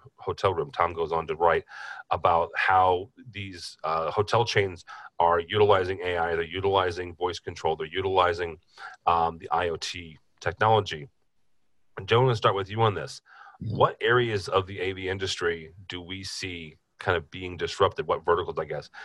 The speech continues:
Speaker 1: besides hotel, and hotel is, is a fine example of that.
Speaker 2: Yeah.
Speaker 1: But what other areas are we seeing being disrupted by both A I and, and I O T?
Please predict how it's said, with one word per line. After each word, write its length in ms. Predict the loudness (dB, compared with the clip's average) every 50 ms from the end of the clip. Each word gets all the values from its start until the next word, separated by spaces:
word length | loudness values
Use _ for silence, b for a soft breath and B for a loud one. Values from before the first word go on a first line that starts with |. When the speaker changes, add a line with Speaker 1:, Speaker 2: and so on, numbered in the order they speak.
| B B _
Speaker 1:
besides 500 | -14 -12 -2 2 4 4 4 4 0 -4
hotel, 500 | -6 -4 -4 -4 -4 -2 -2 -2 -2 -4
and 100 | -6 -8
hotel 340 | -10 -10 -4 -4 -4 -2 -2
is, 120 | -6 -8
is 200 | -10 -12 -8 -8
a 60 | -8 -6
fine 240 | 0 0 0 0
example 400 | 0 -4 -4 -2 -2 -2 -2 -2
of 100 | -4 -2
that. 180 | -2 -4 -4 -4 B B B B B -6
Speaker 2:
Yeah. 120 | -2 0
Speaker 1:
But 120 | 0 0
what 200 | 2 0 -2 2
other 240 | 4 4 4 6 4
areas 360 | 4 4 6 6 4 4 4
are 60 | 2 0
we 160 | 0 -2 -8
seeing 360 | -8 -8 -6 -6 -6 -6 -6
being 240 | -8 -8 -10 -8 -8
disrupted 540 | -8 -10 -2 0 0 0 0 -2 -6 0 0
by 140 | 0 0
both 220 | 0 -2 -4 -4 -4 _
A 160 | -4 -2 -2
I 200 | -2 -2 -2 -4
and, 180 | -6 -8 -10 -10 -8
and 100 | -8 -6
I 160 | -6 -6 -6
O 80 | -8 -10
T? 280 | -8 -8 -8 -8 -8